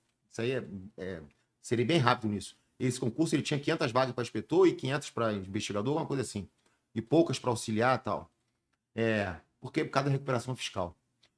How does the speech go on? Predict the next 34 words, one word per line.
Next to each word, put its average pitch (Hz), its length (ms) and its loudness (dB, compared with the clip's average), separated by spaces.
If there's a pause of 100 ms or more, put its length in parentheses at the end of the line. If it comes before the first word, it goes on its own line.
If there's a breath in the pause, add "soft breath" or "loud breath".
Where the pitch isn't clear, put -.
(120)
Quando 196 180 6
acabou 147 760 12
o, 110 320 0 (140)
o 113 80 -4
concurso, 135 560 4 (260)
dois 220 240 10
dias, 160 200 4
três 147 180 4
dias 131 120 8
depois, 123 520 2 (100)
só - 160 4
passaram, 123 460 2 (200)
em 120 80 -6
tese, 113 220 0
só - 80 -2
passaram 165 300 4
mil. 135 280 0 (760)
E 104 140 0
eram 135 140 4
duzentos 127 340 2
e - 40 -4
setenta 180 400 4
mil 151 640 10
candidatos, 104 580 0
sendo 135 180 2
que 156 120 2
vinte 160 320 2
mil 156 140 6
passaram. 113 460 0 (960)
A 113 60 0
gente 165 160 4
montou 160 240 6
uma 151 100 8
comissão 139 600 6